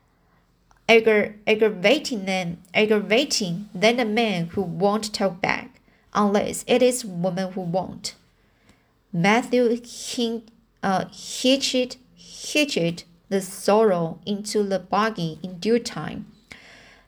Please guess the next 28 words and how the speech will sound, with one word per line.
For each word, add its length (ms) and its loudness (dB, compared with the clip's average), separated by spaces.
And 220 6
Marilla 500 2
and 140 -2
Anne 360 -4
set 420 0
off. 420 -6
Matthew 480 2
opened 340 0
the 80 0
yard 440 0
gate 300 0
for 160 0
them. 480 -4
"And 200 2
as 260 -2
they 360 0
drove 320 2
slowly 440 2
through," 560 -4
he 80 -10
said, 420 0
to 140 2
nobody 420 2
in 220 -4
particular, 720 2
as 220 -4
it 140 -4
seemed, 560 -6